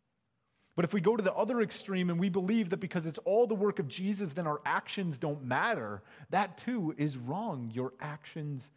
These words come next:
matter. Your choices matter. And somewhere between these two points is a Christian faith that surrenders everything to Jesus, believing that salvation comes by grace alone, through faith alone,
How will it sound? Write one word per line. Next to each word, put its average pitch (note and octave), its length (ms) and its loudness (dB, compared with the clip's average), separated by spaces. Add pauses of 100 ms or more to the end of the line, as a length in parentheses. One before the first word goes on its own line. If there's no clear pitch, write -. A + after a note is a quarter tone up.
(220)
matter. G#2 460 -6 (480)
Your A#2+ 140 -6
choices A#2 500 -12
matter. F#2 360 -12 (840)
And B2+ 140 -6
somewhere A#3 400 0
between G3 460 -2
these E3+ 240 -2
two F#3 240 -6
points C3+ 640 -8 (360)
is C#3 140 -4
a D3+ 60 0
Christian E3 560 -8
faith C3 420 -4 (540)
that C#3 120 -4
surrenders F3+ 880 -2
everything E3 520 -6
to - 100 -10
Jesus, G2 680 -10 (300)
believing D#3+ 440 0
that C3+ 140 -2
salvation D3 800 -2
comes G2 480 -8
by G2 160 -4
grace C3 500 -6
alone, F#2 400 -10 (360)
through D3+ 180 -4
faith C#3+ 340 -6
alone, G2 440 -8